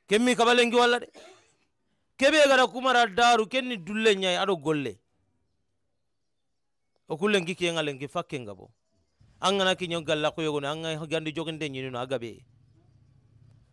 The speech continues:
Angana talle men na ngane le nganda nya kamana ke kari mpa ba ngata na ma ke golle dabari angara dabari. Awati na nya kamen ngam makatuna awati ngira mununa awati lege no kube. Awati ngira mununa ngata ngana ige no kube.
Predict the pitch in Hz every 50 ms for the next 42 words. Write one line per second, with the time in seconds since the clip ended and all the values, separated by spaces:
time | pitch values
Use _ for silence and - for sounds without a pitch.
0 | _ _ - - 233 277 294 269 269 269 269 254 262 254 247 240 240 240 233 233
1 | 226 220 220 214 214 208 208 196 190 208 220 220 226 226 220 220 208 196 196 190
2 | 175 196 185 185 202 202 190 185 190 190 165 190 180 175 170 175 190 196 185 185
3 | 185 180 170 170 170 170 139 160 143 156 156 160 165 151 160 156 147 151 165 170
4 | 175 147 139 131 131 131 135 117 104 _ _ _ _ _ _ - 156 170 214 196
5 | 196 185 180 185 185 180 151 160 156 165 156 147 147 143 139 127 131 123 123 131
6 | 139 165 185 175 170 160 156 156 143 135 127 127 123 123 139 139 147 123 120 120
7 | 120 120 117 104 _ 101 107 - _ _ _ _ _ _ _ _ _ _ _ _
8 | _ _ _ _ _ _ _ _ _ _ _ _ _ _ _ _ _ _ _ _
9 | _ _ _ _ _ _ _ _ _ _ _ _ _ _ _ _ _ _ _ _
10 | - 131 180 196 214 180 175 170 165 156 139 131 123 131 127 135 147 165 185 151
11 | 135 135 131 139 139 131 107 113 110 107 110 -